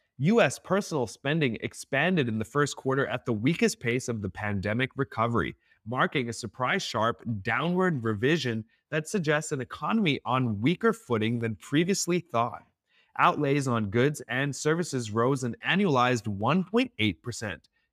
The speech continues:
compared with a three point one percent pace in the previous estimate, according to Commerce Department data out on Wednesday.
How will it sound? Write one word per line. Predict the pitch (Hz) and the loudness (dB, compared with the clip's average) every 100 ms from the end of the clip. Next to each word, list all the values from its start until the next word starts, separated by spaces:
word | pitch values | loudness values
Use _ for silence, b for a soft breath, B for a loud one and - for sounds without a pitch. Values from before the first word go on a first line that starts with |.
| - | -6
compared | 120 131 147 160 | -2 2 2 2
with | 131 113 | 0 -2
a | |
three | - 139 180 | -4 0 0
point | 170 226 139 | 2 2 2
one | 113 110 | 0 -2
percent | 113 117 104 - | -6 -8 -8 -6
pace | - 151 - - | -2 -2 -2 -6
in | 123 | -6
the | 110 | -6
previous | - - 131 147 151 - - | -6 -2 0 2 0 -4 -6
estimate, | 120 - 113 87 - _ _ - | -6 -6 -10 -10 -14 _ _ -14
according | - 139 165 185 | -4 2 4 4
to | 131 | 0
Commerce | - 135 143 175 - | -6 -4 -2 -2 -4
Department | 190 147 120 110 101 | -4 -2 -2 -4 -2
data | 113 135 160 - | 0 2 0 -2
out | 104 120 - | -2 -2 -2
on | 101 107 127 101 | -2 0 0 -2
Wednesday. | 101 113 98 82 | -2 -4 -6 -10